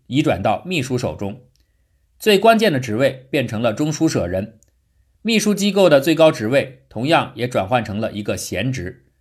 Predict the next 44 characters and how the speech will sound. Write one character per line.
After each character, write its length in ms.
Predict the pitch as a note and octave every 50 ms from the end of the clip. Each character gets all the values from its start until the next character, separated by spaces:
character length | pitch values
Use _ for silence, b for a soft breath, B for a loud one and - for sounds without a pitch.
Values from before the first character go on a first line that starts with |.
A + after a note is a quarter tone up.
| _ _ _ _ _ _ _
实 220 | - - - F3
际 160 | F#3+ G#3 B3 G#3+
的 100 | D#3+ C3
权 240 | C3 B2 G#2+ B2
力 240 | D3 - - C3 - -
落 160 | D3 D3 C#3+
入 140 | B2+ A2 G#2+
出 180 | - - D#3+
身 200 | D#3+ E3 E3 D#3+
较 180 | D#3 E3+ B2+ A2
低 160 | A#2+ C3+ C3
的 80 | A2 F#2+
平 240 | - - G#2+ A#2+
民 160 | C#3+ B2+ A2+ A#2+
手 180 | - F2 -
中， 300 | E2 G2+ G2 - - - _ _ _ _ _ _ _ _ _ _ _ _ -
他 120 | - D3+
们 240 | D#3 D#3 D3 A#2+ B2
完 200 | A#2+ B2+ D#3+ F3+
全 220 | - D#3 B2+ C#3 C#3
忠 180 | F3+ F#3 E3+
于 80 | C#3 C3
皇 260 | B2+ - E2+ F2 G#2+
帝。 300 | A#2+ G#2 E2 - _ _ _ _ _ _ _ _ _ _ _ _ _
在 180 | - - G3 F#3+
各 220 | F#3+ A#3 G3 C3+
州， 380 | B2+ C#3 C#3+ C#3 C#3 - - _ _ _ _ _ _
权 260 | - - B2 C3+ E3
力 240 | G3+ G3 C#3+ - - A2
为 120 | A#2+ D3
掌 220 | C#3+ D3 A#2 G2+ G3+
控 220 | - D#3+ C#3+ C3+
着 160 | C3 A2 G#2
军 180 | G2+ D#3+ E3+ E3+
事 160 | E3 - C#3
力 180 | C#3+ F3 F#3 D#3
量 200 | C#3 B2 G#2 G2
的 160 | F#2+ F2+ -
宗 240 | - - D#3+ E3+ E3
室 120 | - D3
子 220 | A2+ - - E2
弟 160 | F#2+ D#3+ D3+ A#2+
所 160 | - G2 F2+
有 300 | F#2 E2 C#2+ - -